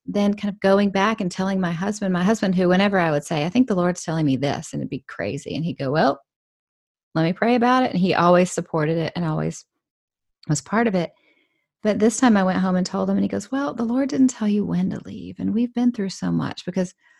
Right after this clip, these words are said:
after he had retired from his job, he got really, really sick and was sick for years. And he was just beginning to go into remission. And so I had this intention inside of me of, "Can I quit my job? Can I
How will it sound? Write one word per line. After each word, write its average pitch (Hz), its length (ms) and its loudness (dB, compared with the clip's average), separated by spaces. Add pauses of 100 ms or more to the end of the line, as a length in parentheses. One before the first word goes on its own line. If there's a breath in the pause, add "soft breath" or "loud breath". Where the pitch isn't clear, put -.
(680 soft breath)
after 202 260 0
he 196 160 2
had 170 140 2
retired 196 400 0
from 180 120 -2
his 175 140 -4
job, 196 160 -2
he 170 80 0
got 156 240 -2
really, 220 300 2
really 175 240 -4
sick 185 280 -6
and 147 100 -6
was 170 120 -6
sick - 260 -6
for - 140 -10
years. 170 460 -2
And 165 80 -2
he 165 80 -2
was 170 160 -6
just 254 340 -2
beginning 190 300 -2
to 175 60 -4
go 180 160 -2
into 165 180 -2
remission. 165 600 -2 (580)
And 208 100 -4
so 214 100 2
I 202 40 4
had 196 160 2
this 190 180 -4
intention 208 580 0
inside 185 460 -2
of 180 100 -2
me 170 200 -2
of, 160 260 -6 (800)
"Can 214 260 2
I 208 120 2
quit 202 220 -2
my 165 140 -2
job? 147 480 -4 (720)
Can 202 300 -2
I 185 240 0